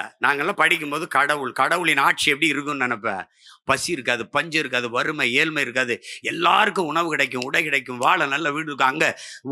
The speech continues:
குற்றம் குறை இருக்காது, மது இருக்காது, கொ-, கொலை செய்ய நடக்காது, கற்பழிப்பு இருக்காது, இதெல்லாம் இருக்காதுன்னு நினைப்ப நீ. அப்படிதான் நினைப்ப. அந்த ஆட்சி நீட்சின்ட்டாரு. ஒரு வார்த்தை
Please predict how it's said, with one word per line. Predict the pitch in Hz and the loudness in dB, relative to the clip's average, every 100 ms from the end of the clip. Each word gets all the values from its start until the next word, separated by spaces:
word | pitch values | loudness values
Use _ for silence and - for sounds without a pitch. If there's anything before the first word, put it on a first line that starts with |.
| 127 | -4
குற்றம் | 170 - 180 | -4 0 0
குறை | 160 185 | 4 4
இருக்காது, | 160 151 139 123 117 - | 4 2 0 0 -4 -8
மது | 120 160 180 | 0 2 2
இருக்காது, | 175 165 143 | 0 0 -2
கொ-, | 123 139 | -2 -2
கொலை | 135 180 | 2 2
செய்ய | 170 170 | 2 0
நடக்காது, | 156 160 160 139 | 0 2 0 0
கற்பழிப்பு | 120 151 147 185 156 | 0 -2 0 -2 -2
இருக்காது, | 160 160 156 135 - _ _ _ _ | -4 -2 0 -2 -4 _ _ _ _
இதெல்லாம் | 139 226 320 | 4 6 6
இருக்காதுன்னு | 294 277 262 240 | 6 4 2 2
நினைப்ப | 202 170 | -2 -2
நீ. | 135 101 98 _ | -10 -12 -18 _
அப்படிதான் | 113 143 247 | -2 2 4
நினைப்ப. | 190 135 170 202 - _ | 2 0 -6 -10 -14 _
அந்த | - 127 131 | -8 -2 4
ஆட்சி | 120 170 - 170 | 4 4 -2 -6
நீட்சின்ட்டாரு. | 147 165 - 170 170 120 87 - - 151 | -4 -6 0 0 2 -2 -2 -12 -2 4
ஒரு | 254 285 285 | 6 6 4
வார்த்தை | 214 269 320 359 - 262 | 6 8 6 4 0 0